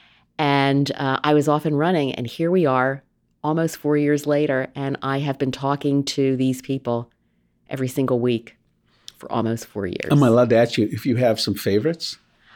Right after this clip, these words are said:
Speaker 1: Oh, I have a lot of favorites.
Speaker 2: <laughs>
Speaker 1: And, you know, it's interesting, Rabbi.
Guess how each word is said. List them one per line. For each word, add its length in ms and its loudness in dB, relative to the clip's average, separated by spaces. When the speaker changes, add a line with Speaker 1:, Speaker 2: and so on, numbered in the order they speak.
Speaker 1:
Oh, 160 4
I 100 4
have 160 2
a 40 4
lot 360 4
of 100 2
favorites. 500 2
Speaker 2:
<laughs> 140 -6
Speaker 1:
And, 120 4
you 60 6
know, 160 4
it's 140 0
interesting, 400 2
Rabbi. 460 0